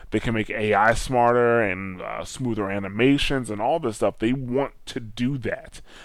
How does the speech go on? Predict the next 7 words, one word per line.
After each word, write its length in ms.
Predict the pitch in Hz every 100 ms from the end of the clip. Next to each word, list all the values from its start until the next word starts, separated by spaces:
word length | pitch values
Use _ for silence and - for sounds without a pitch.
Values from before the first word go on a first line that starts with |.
| -
They 120 | 110
wanna 300 | 113 123 123
make 320 | 113 120 127 -
these 260 | 107 104
groundbreaking 800 | 101 113 101 107 107 107 101 101
games. 420 | 104 120 98 95 - - -
So 540 | - 127 113 104 95